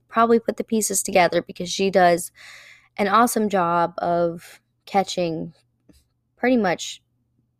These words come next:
anything significant that is gonna be out in D C.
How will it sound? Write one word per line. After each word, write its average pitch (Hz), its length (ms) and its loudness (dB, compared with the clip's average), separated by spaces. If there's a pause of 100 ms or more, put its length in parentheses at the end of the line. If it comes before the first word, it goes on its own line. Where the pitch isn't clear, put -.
(120)
anything 180 680 -2 (440)
significant 175 840 -2 (440)
that 180 160 2
is 190 160 4
gonna 170 220 -2
be 165 160 -2
out 156 260 -2 (100)
in 175 160 -4
D 175 160 -10
C. - 260 -10